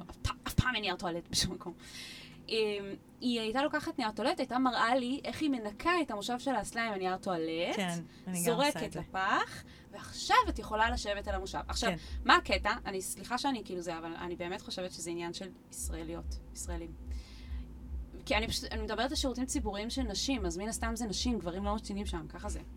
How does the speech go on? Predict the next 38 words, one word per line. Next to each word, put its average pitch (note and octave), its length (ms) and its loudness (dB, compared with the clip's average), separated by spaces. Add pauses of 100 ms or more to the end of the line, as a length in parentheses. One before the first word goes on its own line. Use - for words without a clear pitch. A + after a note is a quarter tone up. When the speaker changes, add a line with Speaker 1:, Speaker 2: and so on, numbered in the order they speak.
(400)
Speaker 1:
לא, A#3 140 6
זה F#3+ 140 2
לא G3 100 2
נכון. F3+ 280 -4
אוקיי, G3 200 -4
בסדר. F#3+ 200 -6 (340)
נו. G3 120 0 (120)
Speaker 2:
אני D4 180 2
פשוט - 160 -8
נכנסת G#4+ 380 -4
לשירותי C#4+ 380 2
נשים C4 300 2
ש-, - 120 -4 (140)
של A#3 160 -2
שירותים A#3+ 320 2
ציבוריים A3+ 300 -2
של A3+ 80 -4
נשים, F3+ 460 -2
ואני F#3 200 -4
רואה C4 200 4 (800)
שפשוט D4+ 520 -6 (920)
איכשהו G#4 420 4
כל C#4 320 6
שאר G#3 440 6
הציבור, A3 640 -2 (580)
לא, A3 340 4 (120)
לא, B3 340 6
אמא B3+ 180 2
שלו A#3 300 2
לא A3 140 4
לימדה G3+ 320 4
אותו D3+ 240 -4
את D3+ 100 -6
זה. - 100 -10 (300)
Speaker 1:
<laughs> - 280 -6
Speaker 2:
באמת, C4 260 8
אני, G#3 140 6
אני A#3+ 320 6